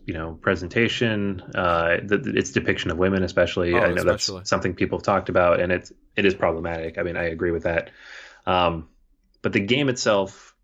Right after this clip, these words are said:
Speaker 1: and the way it represents the theme, it definitely does those things right. And Mystic Vale is just, I don't know, man. Like, it just, I feel like something more is needed there thematically.
Speaker 2: Yeah. And I, and I think as,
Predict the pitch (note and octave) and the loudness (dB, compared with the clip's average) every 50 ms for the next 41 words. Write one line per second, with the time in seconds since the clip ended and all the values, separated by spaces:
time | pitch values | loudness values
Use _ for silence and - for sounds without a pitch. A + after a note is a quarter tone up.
0 | _ - G#2+ G2 F#2+ F#2+ F#2 F#2 F#2 F#2 F#2+ F#2+ F#2+ F#2+ F#2 F2+ - F#2 F2+ F2+ | _ -2 -2 0 0 -2 -2 0 0 2 2 2 2 0 -2 -4 -4 -4 -6 -6
1 | F2 F2 - - F2+ - - G2+ F#2 F2+ F#2 F#2+ F#2 F2+ F#2 F2+ - F2 E2 E2+ | -8 -10 -12 -16 -14 -10 -8 -6 -6 -4 -4 -4 -2 -2 -2 -2 -2 -2 0 2
2 | F2 E2 F2 E2+ E2 - - E2+ E2 D#2+ - E2+ D#2+ - - F#2 E2+ E2 E2 D#2+ | 2 2 2 -2 -4 -4 -6 -6 -8 -8 -12 -14 -14 -8 -2 0 2 2 2 0
3 | F2 - - - - - - G#2 F#2+ F#2 F#2 F#2 - - _ _ - A2 G#2 - | -2 -6 -8 -14 -14 -6 -2 0 2 2 2 0 -4 -8 _ _ -2 -2 0 0
4 | A2+ F#2+ F#2 F#2+ F#2 F#2 F2+ E2+ E2+ E2 D#2+ - F2+ - - - _ _ _ _ | 0 0 2 4 6 6 6 6 4 0 -2 -6 -8 -8 -10 -16 _ _ _ _
5 | _ _ _ _ _ _ _ _ _ - - - - - - - - _ - - | _ _ _ _ _ _ _ _ _ -20 -20 -20 -20 -20 -20 -20 -20 _ -4 0
6 | A2+ B2 B2 B2 A#2 A2 G#2+ G#2+ G#2+ G#2 G2+ G2+ G2+ - - - - - - - | 2 4 4 4 4 4 4 4 2 2 2 0 0 -2 -6 -14 -16 -18 -20 -20
7 | _ - - - _ _ _ _ _ _ _ _ _ - A2 G2 - G#2 - - | _ -20 -20 -20 _ _ _ _ _ _ _ _ _ -16 -8 -6 -6 -6 -6 -8
8 | - - - - - A#2 A2+ A2 G#2 - - - _ _ _ _ _ _ _ _ | -10 -12 -6 0 2 4 4 4 2 -2 -8 -18 _ _ _ _ _ _ _ _
9 | _ _ _ _ - - - - B2 A#2 A2+ - - A#2+ A2 G#2+ G2 F#2 F2+ F2+ | _ _ _ _ -8 -6 -2 -2 -2 -2 -2 -4 -4 -4 -2 -2 0 0 0 0
10 | F2+ F2 F2 F2 E2 E2 E2 F2 E2 E2 D#2+ D#2+ D#2 - - G2+ G2+ G#2 - - | 0 0 0 0 -2 -2 -2 -2 -2 -4 -4 -6 -6 -4 -2 -2 0 -2 -2 -4
11 | - - G#2 G2+ G2+ - - - - - - A#2+ - _ _ _ _ _ _ _ | -8 -10 -6 -4 -4 -4 -6 -6 -10 -12 -12 -14 -16 _ _ _ _ _ _ _
12 | _ _ _ _ _ _ C3+ C3+ C3 C3 C3 C3 B2+ B2+ B2 _ - - _ _ | _ _ _ _ _ _ -8 -6 -4 -4 -2 -4 -6 -8 -10 _ -20 -20 _ _
13 | _ _ _ _ _ _ _ - E3 E3+ F3 F3 F3+ F3 - F3+ F#3 F#3 F3+ E3+ | _ _ _ _ _ _ _ -8 -6 -4 -2 -4 -4 -6 -8 -8 -6 -6 -6 -6
14 | - G3+ F#3 - - - E3 D#3 C#3+ - - - | -6 -6 -6 -6 -6 -4 -4 -4 -4 -6 -10 -14